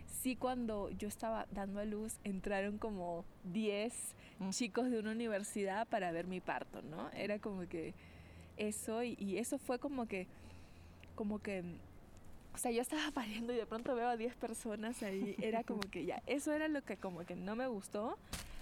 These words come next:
Speaker 1: pero realmente mi parto fue hermoso, porque yo parí rápido, o sea,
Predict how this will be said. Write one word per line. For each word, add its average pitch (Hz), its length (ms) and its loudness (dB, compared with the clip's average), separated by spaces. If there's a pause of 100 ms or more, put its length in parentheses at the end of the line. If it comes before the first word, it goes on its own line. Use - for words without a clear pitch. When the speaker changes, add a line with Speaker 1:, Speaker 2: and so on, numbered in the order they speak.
(120)
Speaker 1:
pero 240 160 6
realmente 285 800 2 (1000)
mi 233 140 2
parto 247 320 4
fue 277 180 0
hermoso, 254 600 0
porque 196 320 0
yo 226 320 2 (480)
parí 226 480 2 (200)
rápido, 240 760 0
o 233 80 -4
sea, 214 260 -4